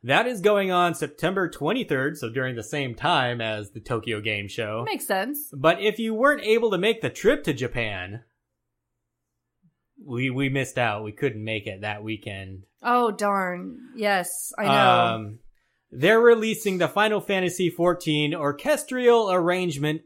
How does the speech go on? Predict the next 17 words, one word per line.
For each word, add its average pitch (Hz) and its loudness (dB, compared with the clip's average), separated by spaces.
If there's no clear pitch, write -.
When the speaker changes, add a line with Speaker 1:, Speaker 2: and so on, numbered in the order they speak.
Speaker 1:
album. 117 0
Speaker 2:
Say 220 -4
that 262 0
ten 175 -6
times 165 -10
fast. 180 -4
Speaker 1:
And 156 0
this 269 -2
will 233 4
feature 202 -4
a 156 0
selection 180 -2
of 214 0
songs 147 0
from 117 -4
the 113 -6
concert. 135 -2